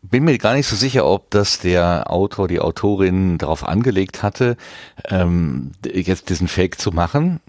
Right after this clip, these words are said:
Aber es war, da es einfach am nächsten Tag nach der Landung gekommen ist, war so die Assoziation, aha, das sind die ersten Lebenszeichen von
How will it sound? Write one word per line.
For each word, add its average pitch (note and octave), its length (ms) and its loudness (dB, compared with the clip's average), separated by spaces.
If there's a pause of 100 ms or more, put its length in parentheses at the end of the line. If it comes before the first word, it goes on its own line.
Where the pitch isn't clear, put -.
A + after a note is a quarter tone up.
(240)
Aber E2+ 260 0
es - 280 -6
war, D2+ 140 -2
da D2+ 220 0
es D2 120 0
einfach F#2+ 320 0
am E2+ 120 0
nächsten F#2 640 0
Tag E2 440 -4
nach F2+ 220 0
der E2 140 -2
Landung F#2+ 400 0
gekommen F2+ 480 -2
ist, F#2 220 -2
war E2 200 0
so E2 100 -4
die D2+ 140 -4
Assoziation, E2+ 540 -2
aha, G#2 380 0
das - 120 -8
sind - 120 -10
die - 100 -2
ersten F#2 280 -2
Lebenszeichen F2 640 0
von E2+ 280 -2